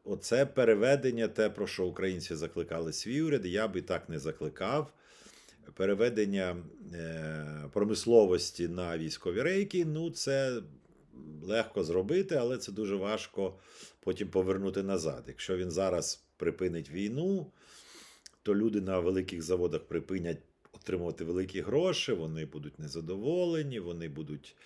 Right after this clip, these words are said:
бурчати. Я не думаю, що вони будуть виходити на вулиці, але вони можуть погано працювати, наприклад, там якісь робити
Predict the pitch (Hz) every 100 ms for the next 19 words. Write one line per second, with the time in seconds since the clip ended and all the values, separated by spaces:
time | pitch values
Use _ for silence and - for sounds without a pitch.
0 | - - - - _ - 78 95 95 127
1 | 160 160 139 113 95 87 80 80 78 85
2 | 82 76 78 73 71 78 71 71 76 90
3 | 151 208 151 - 101 95 131 156 143 95
4 | 98 135 101 101 101 - 82 104 120 104
5 | 117 - 120 73 95 107 - 107 101 95
6 | 90 92 92 92 95 101 101 90 90 101
7 | 78 92 90 101 107 104 98